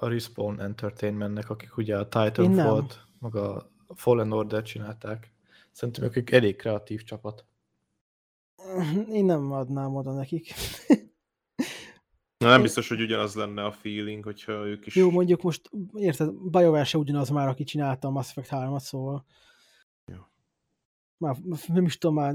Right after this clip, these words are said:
Speaker 2: emberek nyolcvan százaléka nincs ott azóta, az író sincs már szerintem, ha jól emlékszem, volt ilyen hír, hogy a Drew Keparski, Kapsarski, nem tudom, milyen neve pontosan, hogy ő kiszállt talán az egészből, és nem is ő írja a sztorit.
Speaker 1: És a
Speaker 2: Nem.
Speaker 1: negyedikre visszatér?
Speaker 2: Hát remélem azért.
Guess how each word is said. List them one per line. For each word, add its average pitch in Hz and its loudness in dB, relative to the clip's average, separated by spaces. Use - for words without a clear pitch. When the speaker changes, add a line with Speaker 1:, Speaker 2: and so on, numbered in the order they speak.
Speaker 2:
emberek 151 2
nyolcvan 156 2
százaléka 143 0
nincs 160 4
ott 131 -6
azóta, 139 -4
az 139 -2
író 160 2
sincs 147 -6
már 139 -2
szerintem, 135 -4
ha 135 -2
jól 143 -2
emlékszem, 147 -2
volt 165 4
ilyen 139 0
hír, 135 -2
hogy 135 -2
a 139 -2
Drew 190 8
Keparski, 165 4
Kapsarski, 160 0
nem 170 6
tudom, 151 0
milyen 151 2
neve 147 -2
pontosan, 156 -4
hogy 147 -2
ő 151 2
kiszállt 131 -4
talán 131 -4
az 131 -4
egészből, 139 -6
és 131 -6
nem 151 -2
is 143 -4
ő 156 0
írja 139 -4
a - -4
sztorit. - -14
Speaker 1:
És 131 -6
a 127 -4
Speaker 2:
Nem. 110 2
Speaker 1:
negyedikre 127 0
visszatér? 113 -6
Speaker 2:
Hát 160 0
remélem 139 2
azért. 139 -6